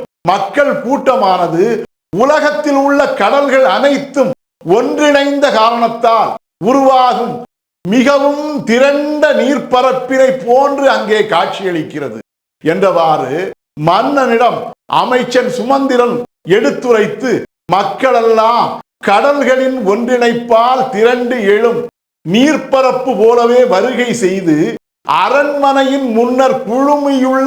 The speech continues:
இச்சூழ்நிலையில் முடிசூட்டு விழா தொடர்பாக மன்னவரே, அடுத்து நாம் என்ன செய்ய வேண்டும் என்பதற்கு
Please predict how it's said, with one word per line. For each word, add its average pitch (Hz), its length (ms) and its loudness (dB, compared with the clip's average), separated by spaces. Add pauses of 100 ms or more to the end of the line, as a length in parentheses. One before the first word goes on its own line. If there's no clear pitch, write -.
(160)
இச்சூழ்நிலையில் 214 1000 -2 (460)
முடிசூட்டு 285 840 0
விழா 247 300 4 (160)
தொடர்பாக 226 600 2 (520)
மன்னவரே, 202 600 0 (560)
அடுத்து 285 420 -2
நாம் 226 400 0
என்ன 294 340 0
செய்ய 233 360 -2
வேண்டும் 214 480 0 (260)
என்பதற்கு 202 640 -2